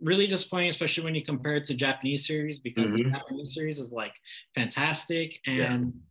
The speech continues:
Speaker 1: um, there's, there's a lot of, like, really funny <laughs> parts in the Japanese version. Like, so for example, where, um, they make,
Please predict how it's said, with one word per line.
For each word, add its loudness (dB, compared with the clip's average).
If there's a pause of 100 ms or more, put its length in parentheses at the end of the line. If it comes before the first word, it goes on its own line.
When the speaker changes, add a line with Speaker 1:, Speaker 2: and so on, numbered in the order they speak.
(500)
Speaker 1:
um, 2
there's, 2
there's 2
a 2
lot 4
of, 0
like, 2
really 4
funny -4
<laughs> -8
parts 2
in 0
the 0 (360)
Japanese 0
version. 0
Like, -4 (100)
so -4
for -2
example, 0 (480)
where, 2
um, 0 (1000)
they 4
make, 0